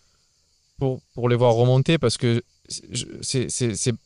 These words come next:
cruel ce que je vais dire, mais si, même si on remonte, ça, ça voudrait dire qu'il va rester. Donc, euh, moi, j'ai pas envie qu'il reste. Donc, euh, malheureusement, je ferai peut-être un mal pour un bien, une descente, euh,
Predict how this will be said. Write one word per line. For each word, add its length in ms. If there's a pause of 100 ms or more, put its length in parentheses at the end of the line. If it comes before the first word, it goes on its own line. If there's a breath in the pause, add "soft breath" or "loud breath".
(400)
cruel 280
ce 60
que 120
je 60
vais 120
dire, 200
mais 440
si, 180
même 160
si 140
on 120
remonte, 420
ça, 200
ça 120
voudrait 280
dire 160
qu'il 140
va 80
rester. 360
Donc, 340
euh, 40
moi, 160
j'ai 100
pas 120
envie 180
qu'il 160
reste. 380 (420 soft breath)
Donc, 260
euh, 140
malheureusement, 560
je 80
ferai 200
peut-être 240
un 60
mal 200
pour 220
un 60
bien, 220
une 120
descente, 520
euh, 240